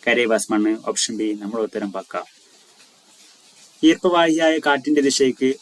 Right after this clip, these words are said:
അഭിമുഖമായി നിൽക്കുന്ന പർവ്വതങ്ങൾ കാറ്റിനെ തടഞ്ഞു നിർത്തുന്നത് കാരണം ആ പ്രദേശങ്ങളിൽ വലിയ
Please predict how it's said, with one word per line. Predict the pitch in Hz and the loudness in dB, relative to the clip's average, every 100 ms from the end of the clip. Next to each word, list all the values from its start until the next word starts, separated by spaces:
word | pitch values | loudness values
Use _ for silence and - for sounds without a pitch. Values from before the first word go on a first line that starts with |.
| - | -4
അഭിമുഖമായി | 127 131 143 135 131 127 127 | -2 -2 -2 0 0 0 -2
നിൽക്കുന്ന | 123 110 127 120 151 160 | -4 -6 -8 -4 -4 -2
പർവ്വതങ്ങൾ | 117 120 120 117 127 147 127 | -2 0 -2 -4 -8 -6 -4
കാറ്റിനെ | 117 123 131 | -4 -2 0
തടഞ്ഞു | 127 127 | 0 0
നിർത്തുന്നത് | 160 120 120 120 113 | 0 -2 -6 -6 -4
കാരണം | 113 107 110 127 _ | -2 -2 -2 -8 _
ആ | 156 | -6
പ്രദേശങ്ങളിൽ | 139 123 127 135 123 120 | -2 0 0 0 -2 -2
വലിയ | 117 123 190 | 0 2 2